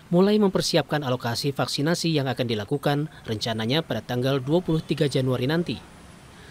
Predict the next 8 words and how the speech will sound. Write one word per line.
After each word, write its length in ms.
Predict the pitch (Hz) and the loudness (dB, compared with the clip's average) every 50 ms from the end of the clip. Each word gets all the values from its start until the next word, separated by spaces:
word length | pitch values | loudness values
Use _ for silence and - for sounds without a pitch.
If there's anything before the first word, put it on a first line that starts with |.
| - | -16
Saat 320 | - - 120 110 - - 123 | -10 -6 -6 -6 -6 -6 -4
ini 160 | 127 131 160 | 0 0 0
sebanyak 400 | 165 - - 131 117 113 127 - - - | 0 0 0 0 0 0 -2 -4 -4 -4
tiga 160 | 117 120 110 | -4 -4 -4
puluh 240 | - 120 110 113 127 | -4 -4 -4 -2 -2
delapan 240 | 143 - 147 135 | -2 0 -2 -2
petugas 320 | 127 - 131 123 117 117 - | -2 -4 -4 -4 -4 -2 -4
kesehatan 560 | - 120 - 131 156 180 - - 147 143 | -4 -4 -2 0 0 0 0 0 -2 -2